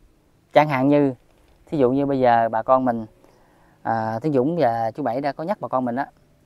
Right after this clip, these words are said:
à, khi mình mới sinh về, nếu mà sức khỏe kém ba mươi lăm đến bốn mươi lăm ký thì chúng ta nấu tầm khoảng một trăm đến một trăm rưỡi gram trở lại thôi,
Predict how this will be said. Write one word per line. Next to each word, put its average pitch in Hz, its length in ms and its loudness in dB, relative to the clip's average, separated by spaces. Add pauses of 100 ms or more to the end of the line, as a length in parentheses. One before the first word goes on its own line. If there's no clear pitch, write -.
(600)
à, 123 220 -6
khi 160 160 0
mình 120 160 0
mới 165 100 4
sinh 139 160 -2
về, 123 220 2 (760)
nếu 165 120 2
mà 156 80 -2
sức - 160 -8
khỏe 127 200 -2
kém 190 300 -2 (220)
ba 139 160 -2
mươi 143 80 -2
lăm 139 80 2
đến 139 80 -4
bốn 170 100 0
mươi 147 60 0
lăm 127 60 -4
ký 170 260 -2 (460)
thì 127 200 -4
chúng 147 160 -6
ta 127 520 0
nấu 143 280 -6
tầm 117 180 -10
khoảng 123 240 -12
một 113 240 -12
trăm 143 220 0
đến 151 120 -4
một 127 80 -8
trăm 123 140 -8
rưỡi 131 160 -4
gram 120 300 -8
trở 135 80 -6
lại 117 160 -4
thôi, 127 160 -8